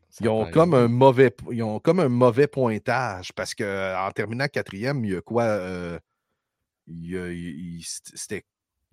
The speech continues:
Speaker 2: douze points, je pense. C'est vingt-cinq, dix-huit, quinze, douze, dix.
Speaker 1: Il y avait deux points de différence, ouais.
Speaker 2: Ouais,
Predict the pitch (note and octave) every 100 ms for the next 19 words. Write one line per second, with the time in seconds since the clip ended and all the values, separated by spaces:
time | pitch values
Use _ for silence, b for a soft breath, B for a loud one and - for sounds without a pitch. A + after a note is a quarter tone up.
0 | - _ _ G#2+ A#2+ D#3 - - F3+ G#3+
1 | - G3 G3 D3 - - - D3 B2+ A#2
2 | _ _ _ _ _ _ G#2 C3 D#3+ C#3
3 | G3 F3+ B2 A#2 C3 D#3+ - D#3 D3+ A#2
4 | C3 C#3+ B2+ - C#3 C#3+ G2+ A2 A2+ G#2+
5 | A2+ G2+ - F#2+ E2+ E2+ D#2+ E2+ E2 -
6 | E2 B2+ D3